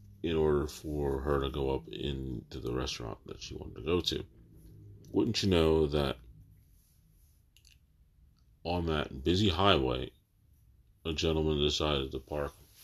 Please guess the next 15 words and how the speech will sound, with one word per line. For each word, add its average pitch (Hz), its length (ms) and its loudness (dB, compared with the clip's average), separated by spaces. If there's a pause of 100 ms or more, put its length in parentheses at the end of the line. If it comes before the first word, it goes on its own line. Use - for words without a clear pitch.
right 220 600 -6
in 117 180 -6
front - 540 -4
of 85 280 0
an 71 320 -2 (720)
entrance 90 720 -2 (120)
to 80 180 0
a 67 280 -2 (520)
parking 104 300 0
lot. 55 200 -10 (1600)
This 113 360 0
guy 69 440 -4 (680)
then 101 340 -6
proceeded 73 600 -4
to - 80 -12